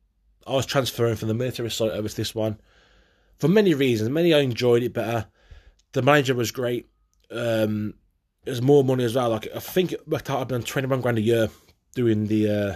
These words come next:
this one site. And everything going, everything was going smoothly. The papers was all done. Was waiting for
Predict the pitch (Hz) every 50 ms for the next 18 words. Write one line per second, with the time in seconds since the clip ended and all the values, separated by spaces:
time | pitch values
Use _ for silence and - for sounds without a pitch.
0 | - - 107 - - - 101 98 90 - 87 90 95 - _ _ _ _ _ _
1 | _ _ _ - - - - - _ - - _ _ _ _ _ _ _ _ _
2 | _ _ _ _ _ _ _ _ _ _ _ _ _ _ _ - 160 190 196 196
3 | 160 175 170 151 139 - - - 190 180 180 143 143 143 135 120 - - 131 135
4 | 131 117 123 123 117 - - - - - _ _ _ _ _ _ _ _ _ _
5 | _ _ _ _ _ - - - 165 156 151 156 139 123 113 113 117 117 113 110
6 | - 120 113 107 107 104 117 123 123 120 113 - 120 117 113 110 104